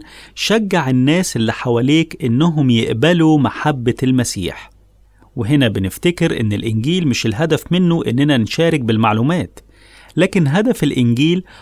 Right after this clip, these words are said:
هو إن يكون فيه اتجاه. أنا بستخدم كلمة تشجع وأنا قاصد، في ناس بتقول: "أنا ما أقدرش أخلي حد يعمل حاجة وهو مش عايزها. أنا مش هجبره إنه يقبل الإنجيل".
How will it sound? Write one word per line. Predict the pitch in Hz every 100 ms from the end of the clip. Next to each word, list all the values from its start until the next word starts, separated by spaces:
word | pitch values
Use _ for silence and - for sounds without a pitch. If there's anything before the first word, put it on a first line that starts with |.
| -
هو | - 135
إن | - 151 135
يكون | 123 - 185 220 202
فيه | - 175 180 -
اتجاه. | 117 - 117 143 110 - _ _ _ _ - -
أنا | 120
بستخدم | 95 - 143 127 104
كلمة | - 151 135 127 -
تشجع | - 156 143 143 147
وأنا | 113 117
قاصد، | 101 170 180 190 175 - - - -
في | 220 226
ناس | 175 175
بتقول: | 113 - 170 196 190 - - - 151
"أنا | 151
ما | 131
أقدرش | 120 165 -
أخلي | - 156 151 117
حد | - 160 131
يعمل | 135 143 113
حاجة | - 165 170 165 160
وهو | 131 147 180 147
مش | 123
عايزها. | 120 147 185 - 87 - _ _ _ _ 147
أنا | 127
مش | 92 - 113
هجبره | 110 123 185 185 175
إنه | 123 113 135
يقبل | 175 139 135
الإنجيل". | 123 127 117 120 190 127